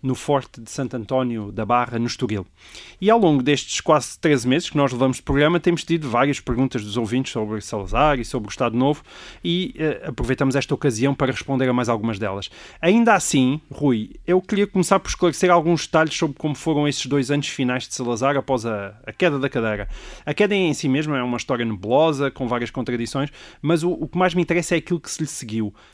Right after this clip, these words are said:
É verdade que Salazar nunca percebeu que já não mandava no país? É verdade que mesmo após o Presidente da República, Américo Tomás, ter nomeado Marcelo Caetano Presidente do Conselho, ou seja,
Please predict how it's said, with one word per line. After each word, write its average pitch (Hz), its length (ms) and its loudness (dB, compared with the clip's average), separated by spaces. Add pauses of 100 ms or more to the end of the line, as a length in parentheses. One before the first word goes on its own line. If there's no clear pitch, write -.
É 190 140 4
verdade 165 520 4
que - 80 -10
Salazar 147 500 2
nunca 175 400 4
percebeu 143 760 0
que - 120 -10
já 139 140 0
não 147 240 2
mandava 135 380 4
no 127 120 4
país? 139 600 -2 (120)
É 143 100 -2
verdade 151 460 2
que - 100 -10
mesmo 143 280 2
após 135 280 0
o 127 100 -2
Presidente 123 600 -4
da 123 80 -2
República, 143 540 -4
Américo 107 340 -8
Tomás, 131 300 -2 (340)
ter 139 160 0
nomeado 139 460 4
Marcelo 131 340 0
Caetano 131 380 0
Presidente 117 440 -4
do 117 80 -2
Conselho, 127 440 -2 (300)
ou 110 80 -10
seja, 101 320 -8